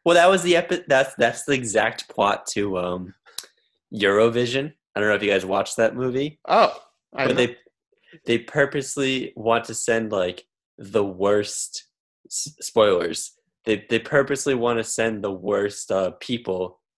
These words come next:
Speaker 1: from Iceland. That way Iceland doesn't have to host because they wouldn't be able to. <laughs>
Speaker 2: Well, th-, there you go.
Speaker 1: And they,
Speaker 2: Exactly.
Speaker 1: and they'd be embarrassed.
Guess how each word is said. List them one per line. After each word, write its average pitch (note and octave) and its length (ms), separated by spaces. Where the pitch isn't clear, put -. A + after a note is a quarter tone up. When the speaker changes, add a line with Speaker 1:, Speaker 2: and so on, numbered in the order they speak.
Speaker 1:
from G#2 160
Iceland. F#2+ 640
That G2+ 160
way G2 140
Iceland G2 360
doesn't G2 220
have F#2+ 220
to F2+ 100
host - 580
because B2 300
they A2+ 120
wouldn't A2+ 300
be G#2+ 160
able G#2+ 300
to. - 300
<laughs> E3+ 220
Speaker 2:
Well, D3 100
th-, D#3 220
there F#3 200
you G3 60
go. C#4 200
Speaker 1:
And C#3 120
they, C3+ 120
Speaker 2:
Exactly. C3+ 280
Speaker 1:
and B2+ 100
they'd C3 40
be A#2+ 140
embarrassed. G#2+ 680